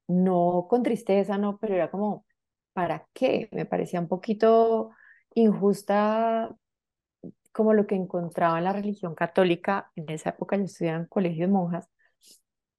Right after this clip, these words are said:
y era un poquito que no, que había que tener fe porque pues como que Dios estaba arriba y uno pues era un vil humano que nunca se iba a poder como comprobar que Dios existía de alguna manera. Entonces a mí esa historia me parecía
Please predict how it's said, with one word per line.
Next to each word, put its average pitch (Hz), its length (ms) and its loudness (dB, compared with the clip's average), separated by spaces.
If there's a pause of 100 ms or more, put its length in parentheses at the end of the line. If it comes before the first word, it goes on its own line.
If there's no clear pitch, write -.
y 226 120 6
era 208 100 8
un 196 60 4
poquito 240 340 2
que 262 100 4
no, 220 160 2
que 233 100 0
había 196 200 6
que 220 100 -4
tener 262 320 -4
fe 220 240 2
porque 254 600 -4
pues 214 160 -6
como 185 280 -2
que 185 120 0
Dios 180 220 4
estaba 220 380 2
arriba 226 500 0
y 214 120 -2
uno 208 640 -4 (560)
pues 196 220 2
era 180 440 0
un 202 220 0
vil 208 220 4
humano 202 480 0
que 196 100 -6
nunca 175 260 -4
se - 120 -6
iba 180 100 2
a - 80 -10
poder 175 400 -2 (120)
como 185 600 -2 (460)
comprobar 214 800 6
que 226 280 0
Dios 226 220 -4
existía 208 560 -2
de 196 60 -2
alguna 190 340 -4
manera. 185 420 -6 (420)
Entonces 208 220 0
a 262 40 2
mí 214 300 4
esa 214 160 2
historia 233 340 2
me 233 140 -4
parecía 175 580 -6